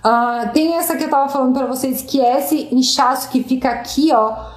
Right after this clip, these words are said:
como se fosse uma linha e uma bolinha aqui nessa região. Essa bolinha nessa região, ela tem muito a ver com drenagem, e eu vou mostrar também pra vocês na foto, porque também é uma queixa que não é exatamente na olheira, mas é, tem a ver com a olheira, que é essa bolinha que fica aqui, ó. Ai, meu Deus do céu.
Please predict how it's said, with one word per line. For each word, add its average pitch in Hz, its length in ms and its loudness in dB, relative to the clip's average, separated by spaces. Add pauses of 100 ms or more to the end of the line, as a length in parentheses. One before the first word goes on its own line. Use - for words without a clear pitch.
como 247 200 6
se 262 60 0
fosse 269 220 -2
uma 254 180 2
linha 269 500 0
e 247 100 0
uma 247 160 0
bolinha 226 560 2
aqui 240 180 -4
nessa 226 240 -2
região. 202 640 0 (340)
Essa 262 260 4
bolinha 254 380 0
nessa 247 180 -4
região, 240 260 0
ela 240 120 -2
tem 269 220 0
muito 285 240 -2
a 262 40 0
ver 240 160 -2
com 247 200 -4
drenagem, 233 760 0
e 247 40 2
eu 240 80 -2
vou 226 100 -4
mostrar 226 260 -4
também 214 220 -2
pra 214 120 -2
vocês 196 280 -4
na 196 120 -2
foto, 220 420 0
porque 262 180 0
também 233 420 0
é 247 40 -4
uma 226 180 -6
queixa 220 440 -2 (400)
que 277 100 6
não 294 140 4
é 294 100 0
exatamente 262 520 0
na 240 100 -2
olheira, 226 320 4
mas 277 200 -4
é, 233 40 -2
tem 240 320 -2
a 240 40 -6
ver 220 160 -2
com 226 120 -4
a 208 40 0
olheira, 202 380 0 (380)
que 269 160 6
é 262 40 8
essa 269 260 4
bolinha 254 440 0
que - 120 -12
fica 254 220 -2
aqui, 262 380 -2
ó. 220 280 2
Ai, 247 180 -2
meu 226 140 2
Deus 196 240 -2
do - 40 -10
céu. - 140 -10